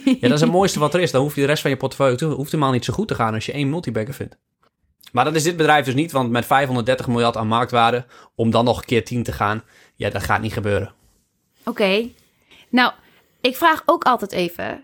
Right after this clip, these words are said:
Speaker 2: heb je zelf aandelen Berkshire Hathaway?
Speaker 1: Ik heb, ik heb één B-aandeel.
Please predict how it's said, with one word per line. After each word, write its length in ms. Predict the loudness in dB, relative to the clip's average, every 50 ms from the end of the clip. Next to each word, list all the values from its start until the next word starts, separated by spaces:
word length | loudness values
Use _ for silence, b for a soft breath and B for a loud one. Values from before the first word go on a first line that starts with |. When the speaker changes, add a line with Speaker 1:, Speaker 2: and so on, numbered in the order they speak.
| _ _
Speaker 2:
heb 220 | -10 -10 -8 -4
je 140 | -4 -4 -4
zelf 500 | -4 0 2 4 4 4 2 -2 -8 -4
aandelen 640 | _ 0 0 0 -2 -2 -2 -2 -4 -4 -6 -10 -10
Berkshire 420 | -10 -10 -10 -10 -10 -10 -8 -8
Hathaway? 320 | -6 -8 -8 -8 -8 -10 -12 -16 -20 -20 _ _
Speaker 1:
Ik 240 | 2 2 2 4
heb, 180 | 2 2 2 2
ik 140 | -6 0 0
heb 120 | 0 -2 -2 _
één 420 | 2 2 4 4 2 0 -2 -4 -10 _ _ -14 -14 -8 0
B-aandeel. 880 | 4 4 4 4 4 0 -2 -4 -4 -4 -4 -4 -4 -6 -6 -10 _